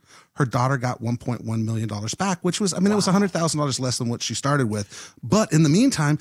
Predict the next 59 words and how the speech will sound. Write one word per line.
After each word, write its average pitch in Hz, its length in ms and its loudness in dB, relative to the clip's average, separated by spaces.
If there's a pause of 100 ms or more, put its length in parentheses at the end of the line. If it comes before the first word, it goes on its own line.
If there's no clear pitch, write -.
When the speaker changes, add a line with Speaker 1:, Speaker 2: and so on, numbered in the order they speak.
(120)
Speaker 1:
she - 220 -2
took 202 200 0
out 165 160 -2
two - 160 -6
hundred 220 180 0
sixty-eight 175 460 -4 (160)
thousand 185 480 0
dollars 160 300 -2
a 160 60 -2
year 156 200 -4
tax-free. 170 640 -4
And 165 100 0
I 220 60 2
don't 302 160 -2
care 214 140 0
what 165 200 -2
you 151 60 -2
do 139 140 0
with 170 120 0
it, 196 100 -2
and 175 100 2
that's 214 160 0
what 175 80 0
I 147 40 0
told 208 200 0
her. - 40 -2 (180)
You 214 80 6
don't 240 100 8
even 190 120 6
have 156 120 2
to - 100 -4
touch - 240 -2
the 127 80 0
money. 131 300 2 (180)
I 135 60 0
mean, 147 100 4
if 135 100 0
you 156 60 2
don't 160 180 0
touch 151 200 -2
the 135 60 -2
money 127 200 2
now 127 140 0
and 113 100 -2
just 120 160 -2
let 110 120 -6
it 98 60 -12
grow, 123 200 -4
your 113 140 -4
daughter 107 200 -4
was 104 160 -8
getting 101 180 -12
about 98 200 -10
nine 110 280 -4
million 98 240 -8
tax-free. 98 600 -12
Speaker 2:
Wow. 127 300 -4
Speaker 1:
But, 160 220 -2
but 147 240 -2